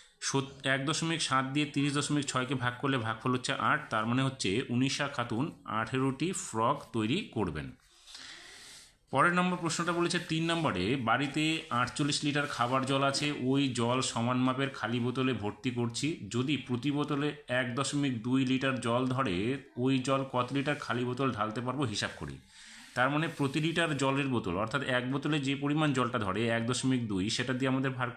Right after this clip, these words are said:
ভাগ করতে হবে মোট পরিমাণ যে জলটা রয়েছে আটচল্লিশ লিটার জল সেটাকে।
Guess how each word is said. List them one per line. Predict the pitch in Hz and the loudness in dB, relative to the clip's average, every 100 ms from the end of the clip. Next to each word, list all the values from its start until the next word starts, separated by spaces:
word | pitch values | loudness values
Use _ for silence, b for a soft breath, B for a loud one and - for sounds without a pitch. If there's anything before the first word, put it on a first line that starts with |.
| 107 | -6
ভাগ | 113 113 | -8 -4
করতে | 127 135 | -6 -2
হবে | 135 180 | 0 0
মোট | - 110 139 151 | 0 0 0 0
পরিমাণ | - 139 135 123 | -2 2 4 4
যে | 117 | 2
জলটা | 110 110 117 | 2 0 2
রয়েছে | 110 113 | 0 0
আটচল্লিশ | 165 107 - 113 113 | 0 -2 -2 -4 -2
লিটার | 117 120 113 | -4 -4 -2
জল | 147 | -2
সেটাকে। | - 98 82 | -2 -4 -4